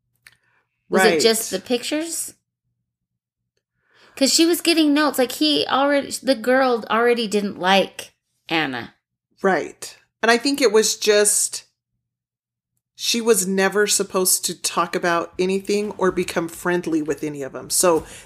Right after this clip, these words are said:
Speaker 2: that right there put her in a precarious situation because she had become friends. And
Speaker 1: Yeah.
Speaker 2: when you become friends,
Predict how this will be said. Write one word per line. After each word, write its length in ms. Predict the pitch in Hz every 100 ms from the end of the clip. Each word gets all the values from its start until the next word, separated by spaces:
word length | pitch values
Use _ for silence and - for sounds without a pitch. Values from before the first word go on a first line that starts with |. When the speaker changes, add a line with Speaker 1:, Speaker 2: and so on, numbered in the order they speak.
| _ 156
Speaker 2:
that 340 | 196 226 190
right 220 | 202 196
there 180 | 190 185
put 280 | - 185 165
her 120 | 190
in 80 | 175
a 60 |
precarious 600 | 170 170 - 180 165 160
situation 680 | - 165 165 160 160 160 151
because 380 | 156 - 156 151
she 180 | - 170
had 200 | 151 -
become 320 | 139 147 135
friends. 960 | - - - 180 170 113 107 - - - _ _ _ _ _ _ _ _ _ _ -
And 100 | 208
Speaker 1:
Yeah. 260 | 185 165 160 190
Speaker 2:
when 220 | 208 208
you 120 | 202
become 340 | 202 196 202 180
friends, 880 | - - 247 240 196 180 190 -